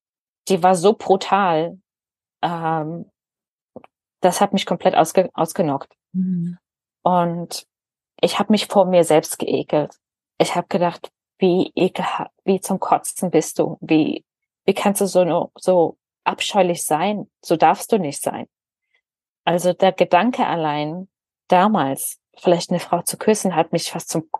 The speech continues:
Speaker 1: hat mich fast zum Erbrechen gebracht. So heftig war das in mir drin, dass ich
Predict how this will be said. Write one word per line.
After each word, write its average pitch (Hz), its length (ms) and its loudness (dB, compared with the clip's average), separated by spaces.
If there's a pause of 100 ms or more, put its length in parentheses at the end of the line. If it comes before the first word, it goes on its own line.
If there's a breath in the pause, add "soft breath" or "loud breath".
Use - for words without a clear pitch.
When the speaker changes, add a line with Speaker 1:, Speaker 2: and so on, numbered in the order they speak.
(680)
Speaker 1:
hat - 220 -4
mich 151 180 -4
fast - 240 -4
zum - 260 0
Erbrechen 165 540 0
gebracht. - 460 -4 (540)
So 175 340 2
heftig 175 520 0
war 156 120 4
das 160 160 -2
in 175 120 -4
mir 160 120 2
drin, 151 340 -2
dass 156 180 -8
ich 165 160 -8